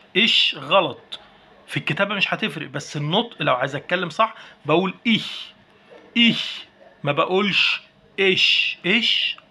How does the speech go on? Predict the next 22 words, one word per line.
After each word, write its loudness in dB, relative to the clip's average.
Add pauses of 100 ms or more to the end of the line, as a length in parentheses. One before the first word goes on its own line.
(180)
غلط. -2 (440)
إيش. 0 (1000)
إيش. 2 (680)
إيش. 2 (1400)
طب 2
وزي 2
إيه -2
تاني 0
ال -8
A؟ 0
لسه 0
قايلين -2
جريشنلاند. 0 (240)
جريشنلاند 0
اللي -2
هي 2
اليونان، -2
ما -6
قلتش -4
برضه -2 (280)
جريشنلاند، 2
غلط، 0